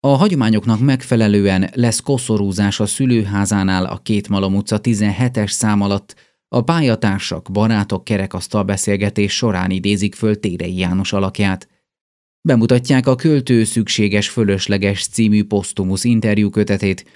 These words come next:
és sor kerül az Epifánia királynő című drámájának felolvasó színházi előadására is.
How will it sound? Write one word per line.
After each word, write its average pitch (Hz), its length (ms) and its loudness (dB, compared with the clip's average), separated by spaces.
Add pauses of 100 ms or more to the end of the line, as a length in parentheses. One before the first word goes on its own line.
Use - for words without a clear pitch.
(200)
és 120 280 2
sor - 280 0
kerül 127 280 0
az 110 180 2
Epifánia 98 760 0
királynő 98 540 0
című 113 420 0
drámájának 101 680 0
felolvasó 92 600 -4
színházi 92 560 -4
előadására 90 880 -2
is. 95 320 -6